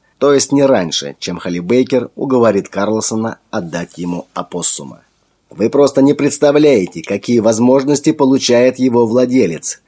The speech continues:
Заговаривая об объекте, беглый генерал сразу впадал в раж, размахивал руками и сверкал глазами.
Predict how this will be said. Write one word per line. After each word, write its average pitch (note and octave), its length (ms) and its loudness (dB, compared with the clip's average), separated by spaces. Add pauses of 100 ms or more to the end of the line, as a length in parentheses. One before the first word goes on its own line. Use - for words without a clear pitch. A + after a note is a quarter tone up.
(320)
Заговаривая F#2+ 840 -2
об E2 180 -10
объекте, A#2 720 -4
беглый B2+ 460 0
генерал G2+ 480 -2
сразу F#2 380 -6
впадал F2+ 480 -8
в D#2+ 60 -14
раж, G#2+ 400 -4 (140)
размахивал A2 720 -2
руками G#2+ 480 -2
и F2+ 60 -6
сверкал E2+ 500 -8
глазами. D#2 580 -10